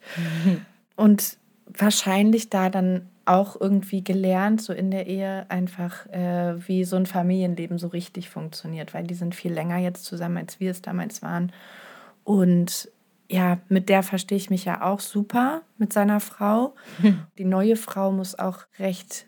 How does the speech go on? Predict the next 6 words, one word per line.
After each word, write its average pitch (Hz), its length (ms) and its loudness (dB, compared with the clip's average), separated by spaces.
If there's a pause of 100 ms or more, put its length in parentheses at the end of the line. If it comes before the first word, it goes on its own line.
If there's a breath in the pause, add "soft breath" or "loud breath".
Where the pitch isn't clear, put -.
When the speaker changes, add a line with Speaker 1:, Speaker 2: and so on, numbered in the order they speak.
(160)
Speaker 2:
wohlwollend, 180 1120 -2
ähm, 175 400 -4
sein 175 640 -2 (380 loud breath)
mit 185 200 -2
der 180 320 2
Ex-Partnerin 170 1200 -4